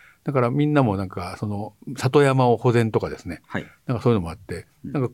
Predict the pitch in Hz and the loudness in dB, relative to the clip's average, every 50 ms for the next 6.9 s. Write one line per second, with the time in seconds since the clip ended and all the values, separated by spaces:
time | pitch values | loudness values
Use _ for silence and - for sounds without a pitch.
0 | _ - - 202 170 131 110 98 90 87 87 90 87 92 98 90 90 92 92 - | _ 2 6 6 6 6 4 2 0 -2 -4 -6 -8 -10 -10 -10 -10 -10 -10 -12
1 | - - - - 165 156 165 151 - 113 98 85 82 87 87 85 - - - - | -12 -6 2 2 4 4 4 4 4 0 0 0 -4 -6 -8 -10 -12 -12 -10 -10
2 | 85 85 - - - 98 92 98 95 107 101 98 92 87 90 87 90 95 110 107 | -10 -10 -10 -10 -10 -8 -8 -6 -6 -4 -4 -4 -6 -6 -8 -10 -8 -2 -2 -2
3 | 101 92 - - - - 90 78 76 - - 156 147 139 120 107 107 117 143 147 | -2 -2 -6 -12 -14 -12 -12 -12 -12 -4 -2 2 4 4 4 4 2 2 4 4
4 | 135 120 - - - 110 107 104 101 104 - 113 110 113 117 120 135 135 135 139 | 4 4 2 -2 -6 -8 -6 -8 -10 -10 -10 -8 -6 -4 -2 2 2 4 4 2
5 | 139 - 104 95 101 101 95 95 98 - - 107 92 90 90 95 - _ 95 90 | 0 -2 -4 -2 -2 -4 -4 -6 -10 -10 -10 -10 -8 -8 -10 -14 -12 _ -10 -10
6 | - 95 - 113 113 104 101 90 92 - _ _ - - - 170 - | -10 -10 -8 -8 -8 -8 -8 -10 -12 -12 _ _ -10 -8 -8 -8 -8